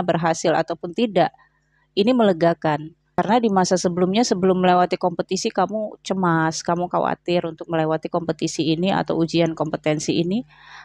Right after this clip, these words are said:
Tapi setelah terlewati kan udah lega, nggak ada lagi tuntutan ke diri kamu. Terlepas kamu menang atau kalah, berhasil atau enggak,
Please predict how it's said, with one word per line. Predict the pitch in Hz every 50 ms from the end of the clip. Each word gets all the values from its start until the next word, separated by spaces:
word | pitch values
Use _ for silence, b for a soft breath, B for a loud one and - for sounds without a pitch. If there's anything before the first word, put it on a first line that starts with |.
| B -
Tapi | 165 156 -
setelah | 202 - 190 160 170 165 165
terlewati | - 170 165 165 160 160 165 160 156 - 196
kan | - 190 180 185 185 180 _ _
udah | - 180 170 175 165
lega, | 165 165 160 - 165 151 - 156
nggak | 160 165 165 156
ada | 156 170 170 170
lagi | 170 170 202
tuntutan | - 202 185 175 180 165 - 185 185
ke | 175 180
diri | 165 170 170 160 160
kamu. | - 175 175 180 180 170 165 170 175 170 _ _ _ _ _ _ _ _ _ _ _ _ _ _ _ _ _ _ _ _ _ _ _ _ _ _ _ b b b b b b
Terlepas | b 170 160 165 170 160 - 175 - -
kamu | 170 165 165 175 170 170
menang | 175 175 165 151 165
atau | 165 - 165
kalah, | 156 - 196 214 208 202 196 175
berhasil | 170 165 165 165 160 - - 170
atau | 151 151 165 - 151
enggak, | 151 190 214 226 208 196 185 - -